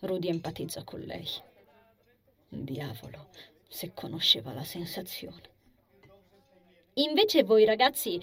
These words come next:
dovreste raggiungere gli altri qua fuori. Stiamo per mangiare la torta e sono sicura che Isa sarà felicissima di vedervi", seguitò la donna. Dennis sorrise, sfilandole di mano metà dei palloncini. "Questi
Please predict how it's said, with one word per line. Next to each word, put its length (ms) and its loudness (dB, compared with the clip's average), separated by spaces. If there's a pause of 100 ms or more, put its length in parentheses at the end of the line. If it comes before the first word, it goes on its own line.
(120)
dovreste 460 8
raggiungere 580 6
gli 60 2
altri 260 6
qua 160 4
fuori. 500 0 (360)
Stiamo 340 8
per 140 4
mangiare 380 10
la 120 8
torta 360 8
e 60 10
sono 280 4
sicura 500 6
che 140 8
Isa 320 6
sarà 260 6
felicissima 800 2
di 120 0
vedervi", 580 -2 (680)
seguitò 520 0
la 100 -2
donna. 420 -2 (600)
Dennis 400 8
sorrise, 560 -4 (160)
sfilandole 600 0
di 120 -2
mano 260 0
metà 260 -2
dei 160 0
palloncini. 640 0 (640)
"Questi 420 8